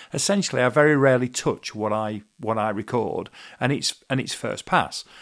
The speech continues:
Um, now, that doesn't make, mm, it's not some kind of amazing trick I've got, and there's,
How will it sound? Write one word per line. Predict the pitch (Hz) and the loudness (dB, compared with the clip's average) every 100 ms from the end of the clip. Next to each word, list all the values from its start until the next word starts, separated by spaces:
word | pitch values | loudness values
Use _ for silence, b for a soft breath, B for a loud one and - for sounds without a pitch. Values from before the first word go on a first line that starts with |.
| B B B | B B B
Um, | 180 190 190 202 _ _ _ _ - | 6 6 0 -6 _ _ _ _ 0
now, | 190 196 190 170 - | 4 4 4 0 4
that | 208 196 | 4 4
doesn't | 190 185 156 | 2 0 2
make, | 156 147 - - - - _ | 4 2 -2 -16 -16 -18 _
mm, | - 247 185 147 135 120 | -20 -12 -4 -4 -4 -8
it's | - - - 190 | -8 -8 -2 2
not | 170 - - | 2 0 -4
some | 165 143 | -4 -2
kind | - 139 | 0 2
of | 135 | 0
amazing | 127 139 127 127 117 117 113 | 0 2 2 2 0 -2 2
trick | 190 - | 2 4
I've | 101 92 | 0 0
got, | 92 110 - | 0 0 0
and | 139 131 | -2 -2
there's, | 127 | -4